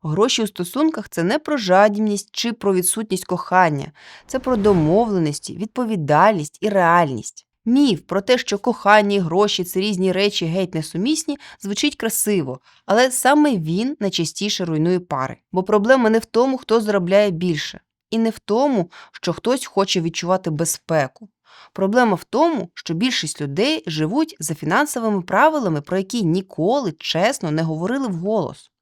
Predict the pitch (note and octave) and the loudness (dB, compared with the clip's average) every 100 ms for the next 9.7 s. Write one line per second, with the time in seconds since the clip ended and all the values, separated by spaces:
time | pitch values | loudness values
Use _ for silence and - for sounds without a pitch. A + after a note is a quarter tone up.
0 | _ - F#3+ F#3+ G3 C#4 F4 F#4 - E3 | _ -2 -2 -2 -2 2 2 0 -8 -4
1 | D#3 E3 A#3 D4 C4+ - - D#3 F#3+ E3 | -4 0 4 4 2 -4 -8 -2 2 0
2 | - - _ _ _ _ _ _ _ G3 | -2 -20 _ _ _ _ _ _ _ -4
3 | C4+ - D3+ D#3+ E3 F#3+ G3+ F#3+ D#3+ D#3 | -4 -2 0 0 2 0 -2 -2 -6 -4
4 | - A#3 - - D3+ F#3 G3 E3 C#3+ D3 | -4 -4 -4 -4 2 2 2 -2 -4 -6
5 | D#3 D3 C#3+ D3+ C#4+ F4+ E4 A#3 C4+ - | -6 -6 -4 -2 0 0 -2 -2 -2 -2
6 | D3+ F3+ F3 D3+ - D3+ - D3 C#3+ C#3 | 0 0 0 -4 -12 -10 -8 -8 -8 -16
7 | _ - E3+ G3+ G#3+ - E4+ D4 A#3+ G#3 | _ -4 2 2 2 0 0 0 0 -2
8 | - A#3+ - G3 F#3 F#3+ F#3 F3 F3 - | -2 -2 -2 0 0 2 4 4 4 0
9 | F3+ F#3+ F#3 - F3+ D#3+ C#3 | 2 2 0 -4 -4 -2 -4